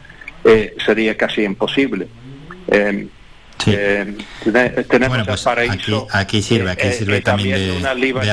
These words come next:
Speaker 2: atractivo para que
Speaker 1: Sí.
Speaker 2: vengan los visitantes, que vengan turistas. Y, bueno, Tom, pero al final,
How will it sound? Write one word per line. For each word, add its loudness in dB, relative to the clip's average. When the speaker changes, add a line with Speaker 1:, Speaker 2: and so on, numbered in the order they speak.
Speaker 2:
atractivo -4
para -2
que -6
Speaker 1:
Sí. 0
Speaker 2:
vengan 0
los -6
visitantes, -4
que 0
vengan 2
turistas. -4
Y, 2
bueno, 2
Tom, 2
pero 0
al 0
final, 0